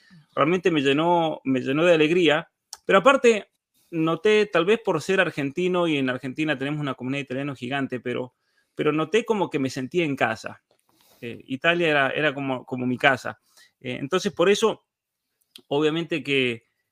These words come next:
que l-, las cuestiones que tienen que ver con Italia, con la política, con cuestiones morales, con cuestiones sociales, tienen, tienen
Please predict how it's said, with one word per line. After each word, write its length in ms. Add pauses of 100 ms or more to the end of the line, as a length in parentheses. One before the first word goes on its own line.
(200)
que 640
l-, 380
las 320
cuestiones 840 (380)
que 480
tienen 300
que 120
ver 180
con 140
Italia, 640
con 440
la 220
política, 600
con 160
cuestiones 360
morales, 480
con 140
cuestiones 380
sociales, 640 (580)
tienen, 560
tienen 720